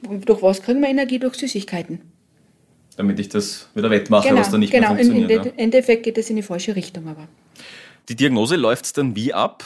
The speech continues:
Speaker 2: Da k-, gehe ich und, und, und lasse den Blutzucker untersuchen oder, oder wie, wie
Speaker 1: Da
Speaker 2: schaut
Speaker 1: gibt's,
Speaker 2: das aus?
Speaker 1: äh, verschiedene Möglichkeiten. Mittels einem Blut-, äh, Zuckerbelastungstest. Das heißt, man muss eine süße Flüssigkeit trinken und es wird alle zwei Stunden, äh, alle Stunden ein Blut abgenommen.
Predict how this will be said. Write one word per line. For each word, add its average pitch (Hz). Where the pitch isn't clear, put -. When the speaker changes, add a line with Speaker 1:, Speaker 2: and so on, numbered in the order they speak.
Speaker 2:
Da 127
k-, -
gehe 113
ich 147
und, 131
und, 120
und 110
lasse 110
den 117
Blutzucker 165
untersuchen 185
oder, 139
oder 123
wie, 123
wie -
Speaker 1:
Da 262
Speaker 2:
schaut 254
Speaker 1:
gibt's, -
Speaker 2:
das -
aus? -
Speaker 1:
äh, 233
verschiedene 247
Möglichkeiten. 302
Mittels 262
einem 196
Blut-, 226
äh, 185
Zuckerbelastungstest. 269
Das 226
heißt, 202
man 220
muss 214
eine 196
süße 220
Flüssigkeit 202
trinken 247
und 240
es 208
wird 208
alle 202
zwei 196
Stunden, 196
äh, 208
alle 208
Stunden 226
ein 196
Blut 240
abgenommen. 277